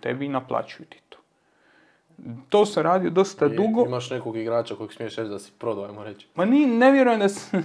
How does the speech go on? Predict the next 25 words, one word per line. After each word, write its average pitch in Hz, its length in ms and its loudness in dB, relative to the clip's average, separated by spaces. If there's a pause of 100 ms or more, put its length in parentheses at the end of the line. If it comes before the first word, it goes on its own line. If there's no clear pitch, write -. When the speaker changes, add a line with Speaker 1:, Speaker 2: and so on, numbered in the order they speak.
Speaker 1:
<laughs> 185 160 -4
nisam 233 260 0
nikoga 208 420 4
prodao, 170 460 4
znaš. 143 440 0 (380)
E, 123 80 2 (800)
recimo, 156 640 -4
znam 180 220 -2
da 165 60 -2
sam 160 180 -8
radio 170 360 0
Puljića 147 580 -2
iz, 120 380 -10 (240)
e, - 80 -8 (560)
Puljića 151 520 -6
iz, 127 400 -8
jer 131 220 0
ja 160 140 2
ne 175 120 -2
znam 165 140 0
nijednog 143 280 -4
klijenta, - 460 -8
kužiš. - 440 -16
Speaker 2:
Da, 113 180 -6
da. 107 180 -12